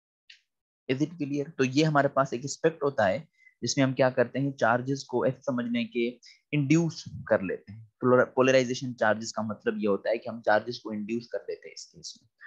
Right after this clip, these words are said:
और यहाँ पर जैसे हम डायपोल की बात करते हैं, तो डायपोल का मतलब क्या होता है कि दो equal और opposite charges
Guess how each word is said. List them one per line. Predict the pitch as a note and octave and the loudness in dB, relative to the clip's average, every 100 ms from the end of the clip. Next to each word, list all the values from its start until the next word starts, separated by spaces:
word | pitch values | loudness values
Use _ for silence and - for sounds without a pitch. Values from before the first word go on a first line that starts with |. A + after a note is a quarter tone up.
| - - - | -16 -16 2
और | A#2 B2 | 4 6
यहाँ | C3+ C3 | 4 4
पर | C3 | 4
जैसे | C3 C3 | 4 2
हम | C3 | 0
डायपोल | - A#2+ A2+ A#2+ B2 C3+ C#3 | 0 0 4 4 4 2 2
की | C#3 | 0
बात | A2+ A2+ - | 2 0 -2
करते | A#2 | -12
हैं, | - | -12
तो | A#2 | -2
डायपोल | G#2+ - B2+ | 0 0 -2
का | B2 | -6
मतलब | A#2 G2 B2+ | -10 -4 -4
क्या | - A#2 | 0 2
होता | A#2 A#2 | 2 0
है | |
कि | A#2 | -4
दो | A#2 A#2+ A#2 | -2 0 0
equal | B2 - D3+ B2 | -2 2 4 4
और | B2+ | 2
opposite | C3+ C#3 D3 | 2 0 0
charges | - G#2+ G2 A#2+ - | 0 0 0 -6 -12